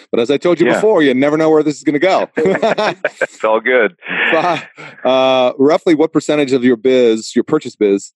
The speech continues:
Speaker 1: does, uh, those five to six teams make up?
Speaker 2: That's a good question. I should get that official data, but my, my initial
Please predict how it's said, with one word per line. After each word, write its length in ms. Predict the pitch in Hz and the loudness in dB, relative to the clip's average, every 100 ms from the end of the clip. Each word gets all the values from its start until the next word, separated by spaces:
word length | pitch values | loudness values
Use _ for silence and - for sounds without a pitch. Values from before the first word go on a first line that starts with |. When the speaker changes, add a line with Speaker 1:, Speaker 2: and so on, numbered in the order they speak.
| - | -2
Speaker 1:
does, 280 | 107 101 104 | 0 0 0
uh, 260 | 104 98 | 0 2
those 160 | 101 104 | 0 -2
five 180 | 113 104 | -2 -4
to 60 | |
six 200 | - 107 | -4 -6
teams 280 | - 107 92 | 0 -2 0
make 160 | 98 95 | -4 -2
up? 160 | 98 - _ _ _ _ _ _ - | -2 -4 _ _ _ _ _ _ -10
Speaker 2:
That's 120 | - | -10
a 40 | - | -6
good 160 | 120 | -6
question. 400 | - 110 110 107 | -2 -2 -2 -4
I 100 | 95 | -4
should 280 | 98 110 95 | -2 -4 -2
get 180 | 98 95 | -4 -2
that 260 | 95 92 - 90 | -2 -2 -4 -8
official 480 | - 107 101 101 | -6 -4 -2 -2
data, 420 | 82 87 87 87 78 | 0 0 0 0 -2
but 140 | 85 | -2
my, 400 | 92 92 87 85 - | -2 -2 -2 -4 -4
my 240 | 92 92 | -4 -2
initial 600 | 85 95 98 101 82 78 | -2 -4 -2 -2 0 -2